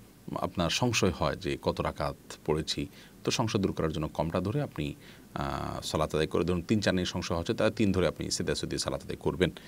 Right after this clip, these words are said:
আহ, কিন্তু আপনি চেষ্টা করবেন যথাসময় স্মরণ করার। জান্নাতুল ফেরদাউস আপনি লিখেছেন, কেউ যদি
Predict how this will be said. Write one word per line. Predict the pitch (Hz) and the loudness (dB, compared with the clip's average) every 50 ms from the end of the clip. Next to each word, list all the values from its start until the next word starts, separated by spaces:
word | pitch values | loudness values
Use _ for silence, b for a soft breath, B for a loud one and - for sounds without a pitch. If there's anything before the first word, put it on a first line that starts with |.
| B B B B B B B - | B B B B B B B -2
আহ, | - - 69 - | 0 2 2 2
কিন্তু | - 110 113 | 2 2 2
আপনি | 98 120 120 | 2 2 2
চেষ্টা | 135 123 - 120 | 2 2 4 4
করবেন | 120 107 98 | 4 4 4
যথাসময় | 90 92 90 85 76 | 4 4 4 2 0
স্মরণ | - - - 71 69 - | 0 0 0 -2 -2 -2
করার। | - - - - - - B B B B B B B B - | -6 -8 -8 -8 -12 -18 B B B B B B B B 10
জান্নাতুল | 107 110 113 139 143 160 135 | 10 12 12 12 10 6 6
ফেরদাউস | - 135 123 143 147 143 - | 6 8 10 10 10 8 8
আপনি | 131 - 113 | 6 8 8
লিখেছেন, | 98 98 - 131 - - 110 80 71 71 | 8 8 6 4 4 6 6 6 4 4
কেউ | - - - 120 135 131 | 0 4 8 8 8 8
যদি | 135 127 127 | 8 6 4